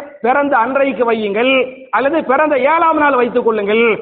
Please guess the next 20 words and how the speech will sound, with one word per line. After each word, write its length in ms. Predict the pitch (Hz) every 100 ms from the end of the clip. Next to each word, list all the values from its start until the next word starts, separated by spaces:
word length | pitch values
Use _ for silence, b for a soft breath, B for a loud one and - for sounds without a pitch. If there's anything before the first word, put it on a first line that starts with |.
| -
ரெண்டுக்கும் 540 | 196 294 294 294 226 285
மார்க்கத்தில் 480 | 240 247 233 208
அனுமதி 280 | 302 320 311
இருக்கிறது. 640 | 285 262 247 208 - - -
உதாரணமா 460 | 226 269 269 262 262
நான் 180 | 254 220
சுருக்கமா 420 | 294 302 262 254
சொல்லிடுறேன். 640 | 233 220 226 254 247 254 - -
அதாவது 460 | 226 262 254 254 262 254 240 226 214
புகாரில 460 | 233 277 277 247
வந்து 220 | 233 247 247
ஐயாயிரத்தி 680 | 220 269 269 254 247 254
நானூத்தி 320 | 226 240 247 247
எழுபதாவது 500 | 214 277 285 269 247
ஹதீஸாக 600 | 240 233 226 214 208 - - -
இந்த 260 | 214 240
ஹதீஸ் 260 | 202 247 262
வந்து 220 | 233 233
பதிவு 200 | 202 240
செய்யப்பட்டிருக்கிறது. 800 | 233 226 202 185 180 180 233 247